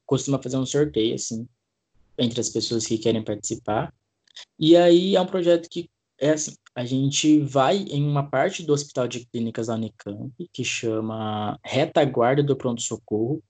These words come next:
que é onde fica internado pacientes que precisam ficar de mai-, é, em maior observação, ou seja, eles não podem ficar no ambiente do pronto-socorro,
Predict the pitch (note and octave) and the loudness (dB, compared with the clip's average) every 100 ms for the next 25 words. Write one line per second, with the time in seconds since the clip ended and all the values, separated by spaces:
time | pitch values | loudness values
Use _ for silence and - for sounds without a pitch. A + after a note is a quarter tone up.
0 | _ _ - C#3 C3+ - C#3 C#3+ C#3+ C#3 | _ _ -4 0 2 0 0 0 4 2
1 | C3 B2+ C3 B2 - B2 A#2 A#2+ - - | 2 0 -2 -4 -4 -4 -4 -4 -8 -10
2 | A#2 B2 A#2 A#2 - A#2 A#2 A#2 B2 - | -6 -6 -2 -4 -2 -4 0 0 0 0
3 | A#2+ G#2+ - - - _ - A2 G#2 G#2+ | 0 0 -2 -6 -16 _ -10 -6 -4 -2
4 | A2+ A2+ A#2+ B2+ B2+ B2 A#2 - A2 A2+ | 0 2 4 4 2 -4 -2 -2 0 0
5 | - - C3 C#3+ A#2 A2+ A#2 A2+ A#2 A2+ | 0 0 0 0 -2 -2 -2 0 -2 -2
6 | A#2 A2+ A2+ A2+ A2 A2+ A2 - - A#2 | -6 -4 -2 -2 -2 -4 -4 -6 -4 -4
7 | A#2 C3 - D3 F3 G3 | -2 -4 4 4 6 2